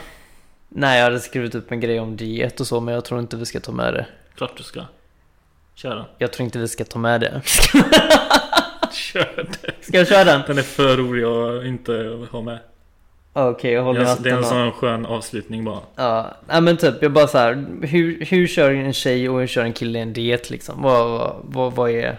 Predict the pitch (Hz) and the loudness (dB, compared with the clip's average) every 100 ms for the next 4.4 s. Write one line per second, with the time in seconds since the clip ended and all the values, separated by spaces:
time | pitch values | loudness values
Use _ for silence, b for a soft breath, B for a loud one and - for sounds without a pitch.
0 | - - 120 110 - 120 - 127 135 - | -12 -6 -4 -4 -6 -8 -8 -8 -10 -14
1 | _ 120 98 - - - 131 120 117 113 | _ -16 -16 -14 -2 4 4 4 0 -2
2 | 110 110 120 113 120 117 - _ b b | -8 -8 -8 -8 -8 -10 -12 _ b b
3 | b b b b b b _ _ _ - | b b b b b b _ _ _ 2
4 | 156 143 127 | 6 8 6